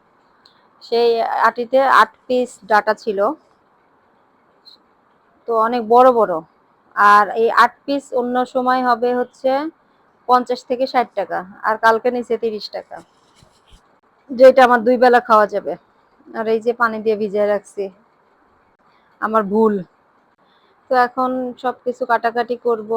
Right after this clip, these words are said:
আর কালকে পেঁয়াজ নিয়ে আসছি, তো গতকালকে আমার পেঁয়াজ লাগে নাই, তো যা ছিল ওইগুলা দিয়েই চলছে, আরো কিছু আছে কয়েক পিস।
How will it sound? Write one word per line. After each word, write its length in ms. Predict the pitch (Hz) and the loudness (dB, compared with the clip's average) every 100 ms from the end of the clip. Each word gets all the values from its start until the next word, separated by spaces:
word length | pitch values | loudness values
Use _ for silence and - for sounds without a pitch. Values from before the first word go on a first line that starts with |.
| 233 240 247 - 214 | -4 -4 -8 -6 -6
আর 340 | 214 208 214 214 - _ _ _ _ _ _ _ _ - | -4 -4 -8 -12 -20 _ _ _ _ _ _ _ _ -2
কালকে 220 | 233 226 | -2 -2
পেঁয়াজ 300 | 233 247 240 226 | -6 -2 -2 -2
নিয়ে 160 | 240 240 | -8 -10
আসছি, 320 | 226 - 226 302 277 _ _ - | -12 -6 -4 -4 -8 _ _ -16
তো 20 | 208 | -8
গতকালকে 420 | 220 220 240 233 | -6 -4 -6 -4
আমার 160 | 233 226 | -6 -4
পেঁয়াজ 240 | 233 214 196 | -2 -2 -4
লাগে 260 | 208 196 | -8 -8
নাই, 200 | 202 190 240 247 _ _ _ | -12 -14 -16 -20 _ _ _
তো 100 | 196 | -18
যা 180 | 196 208 208 | -10 -6 -6
ছিল 280 | _ 220 208 | _ -10 -6
ওইগুলা 400 | 208 208 196 202 | -6 -6 -6 -6
দিয়েই 260 | 190 202 202 | -4 -4 -4
চলছে, 300 | 208 190 208 | -8 -10 -10
আরো 140 | 202 | -12
কিছু 240 | 208 214 226 | -12 -14 -8
আছে 260 | 196 190 202 | -8 -8 -14
কয়েক 260 | 196 185 _ | -12 -12 _
পিস। 220 | 180 214 | -18 -18